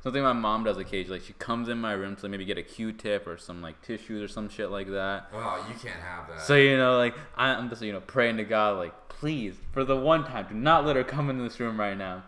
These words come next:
Speaker 1: 'cause
Speaker 2: Right.
Speaker 1: she's gonna see a, just a giant puddle of red."
Speaker 2: Yeah.
Speaker 1: And that's just, like, I don't know <laughs> what to
Speaker 2: Yeah,
Speaker 1: say
Speaker 2: you don't
Speaker 1: about
Speaker 2: know
Speaker 1: that.
Speaker 2: what to do, yeah.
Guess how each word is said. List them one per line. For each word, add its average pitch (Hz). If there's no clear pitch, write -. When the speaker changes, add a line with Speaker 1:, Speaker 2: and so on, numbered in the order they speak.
Speaker 1:
'cause 127
Speaker 2:
Right. 104
Speaker 1:
she's 147
gonna 147
see 135
a, 117
just 113
a 98
giant 120
puddle 110
of 95
red." 92
Speaker 2:
Yeah. 104
Speaker 1:
And 110
that's 110
just, 110
like, 92
I 117
don't 113
know 101
<laughs> 104
what -
to -
Speaker 2:
Yeah, -
Speaker 1:
say 156
Speaker 2:
you 165
don't 139
Speaker 1:
about 127
Speaker 2:
know -
Speaker 1:
that. 123
Speaker 2:
what 107
to 123
do, 120
yeah. 113